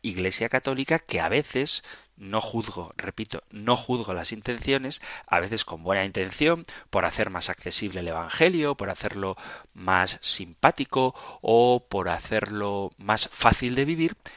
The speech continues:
se puede desviar uno de aquello que Cristo nos ha revelado. Y por eso es importante saber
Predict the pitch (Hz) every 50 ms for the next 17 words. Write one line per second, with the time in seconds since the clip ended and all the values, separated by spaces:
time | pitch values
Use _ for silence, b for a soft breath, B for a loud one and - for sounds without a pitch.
0 | B B _ - - - - - - 110 117 - _ _ _ - 107 107 101 110
1 | 113 117 - - _ _ - - 123 110 - - 107 104 104 107 107 113 120 -
2 | _ _ - 131 127 120 117 123 - B B B B B _ - 87 113 113 113
3 | - 110 95 95 101 107 107 _ - - 101 101 _ - 92 87 - - _ -
4 | 123 - _ _ 101 98 - - - - 113 104 95 92 85 82 80 80 80 -
5 | - - - _ - - 165 156 - 165 165 175 165 - - 147 170 B B B
6 | B B B _ - 113 104 - 139 139 - - 135 131 _ 113 107 104 101 -
7 | 131 139 B B B B B - - - 98 92 107 - -